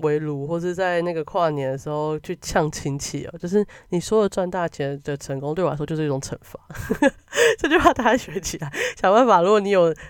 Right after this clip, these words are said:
勇气的话，就是过年的时候去呛亲戚。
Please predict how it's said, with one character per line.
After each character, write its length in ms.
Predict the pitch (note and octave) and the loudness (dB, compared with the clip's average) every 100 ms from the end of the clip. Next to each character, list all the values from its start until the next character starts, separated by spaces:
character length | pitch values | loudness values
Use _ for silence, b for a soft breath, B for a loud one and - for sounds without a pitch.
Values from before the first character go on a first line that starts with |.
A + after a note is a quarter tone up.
| B | B
勇 180 | E3 C#3+ | -2 -2
气 200 | - F#3+ | 0 2
的 100 | E3+ | 4
话， 220 | F3 E3+ | 4 4
就 80 | F3 | 2
是 60 | F3 | 0
过 180 | F#3+ | 2
年 140 | D3+ C#3+ | 2 0
的 60 | |
时 40 | C#3+ | -2
候 80 | D3 | -4
去 100 | D3+ | -6
呛 240 | - D3+ | -4 -4
亲 260 | C#3+ - D3+ | -2 -4 -4
戚。 380 | - - D#3 | -4 -4 -6